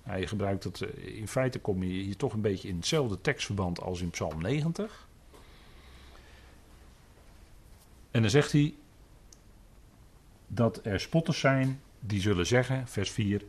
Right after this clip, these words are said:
"Waar is de belofte van zijn komst, van zijn aanwezigheid? Want vanaf de dag dat de vaderen ontslapen zijn, blijven alle dingen zoals vanaf het begin van de schepping." Dat is natuurlijk niet waar, maar goed.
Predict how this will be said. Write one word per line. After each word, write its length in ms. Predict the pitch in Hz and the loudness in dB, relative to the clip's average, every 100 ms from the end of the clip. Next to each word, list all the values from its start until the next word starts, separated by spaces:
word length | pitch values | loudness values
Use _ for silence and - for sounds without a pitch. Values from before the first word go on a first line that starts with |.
| - | -12
"Waar 360 | - 95 131 123 | 0 4 6 6
is 100 | 104 | 4
de 80 | 98 | 2
belofte 360 | 98 107 - | 2 0 -2
van 200 | 92 90 | -2 0
zijn 300 | 85 80 80 | 0 -2 -4
komst, 360 | - 82 76 - | -4 -6 -6 -12
van 180 | - 78 | -8 -6
zijn 260 | 82 82 | -6 -8
aanwezigheid? 640 | 85 78 71 71 69 69 - | -10 -10 -10 -10 -12 -14 -10
Want 340 | 85 80 - - | -8 -8 -12 -14
vanaf 380 | - 92 85 | -6 -4 -4
de 120 | - 78 | -6 0
dag 220 | 120 - | 0 2
dat 140 | 95 | -2
de 80 | 85 | 0
vaderen 360 | 110 127 104 98 | 0 2 0 -2
ontslapen 460 | 98 151 156 147 | -2 0 0 0
zijn, 260 | 117 127 104 | -2 0 0
blijven 320 | 87 82 - | -2 -2 -4
alle 220 | 104 107 | -4 -2
dingen 300 | 92 92 87 - - - - - - | -2 -2 -4 -8 -18 -18 -18 -20 -14
zoals 460 | - - 120 131 - | -6 -4 0 0 2
vanaf 260 | 113 95 | 2 2
het 100 | 87 | -2
begin 340 | 82 95 104 98 | -4 0 2 2
van 140 | 90 | 0
de 60 | 82 | -2
schepping." 360 | - 101 73 73 - | -2 -4 -6 -14 -10
Dat 100 | 101 | -6
is 40 | 87 | -2
natuurlijk 300 | 107 92 87 | 0 2 2
niet 100 | 87 | 4
waar, 420 | 104 90 87 101 - - | 4 2 -2 -4 -12 -10
maar 160 | 82 | -8
goed. 300 | - 80 - | -6 -10 -12